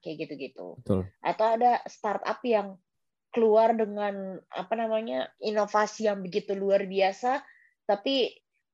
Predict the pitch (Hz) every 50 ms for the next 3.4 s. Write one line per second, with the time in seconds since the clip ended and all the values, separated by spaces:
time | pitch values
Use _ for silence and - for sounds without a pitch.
0 | _ _ _ _ _ _ _ - - 254 220 208 208 - - - 214 208 208 226
1 | 226 - 233 226 214 208 214 214 202 202 185 - - 202 202 196 185 185 185 -
2 | 180 - 151 214 247 240 - 196 196 214 240 254 240 196 185 160 - - - 175
3 | 165 151 - - 156 147 143 147